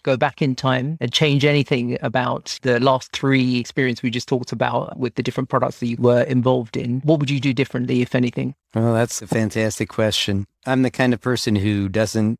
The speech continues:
Speaker 2: live by regrets. I had three, two, you know, prior to Y Meadows, fantastic companies with wonderful, dedicated employees and customers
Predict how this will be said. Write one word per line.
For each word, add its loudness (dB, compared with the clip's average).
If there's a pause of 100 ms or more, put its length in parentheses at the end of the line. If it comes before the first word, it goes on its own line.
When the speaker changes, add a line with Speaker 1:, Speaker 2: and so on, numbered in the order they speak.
Speaker 2:
live 0
by 2
regrets. 0 (400)
I 0
had 0
three, 4
two, 2
you 0
know, 2
prior 2
to 2
Y 0
Meadows, 2
fantastic -4
companies 0
with -2
wonderful, 0
dedicated 0
employees 4
and 0
customers 0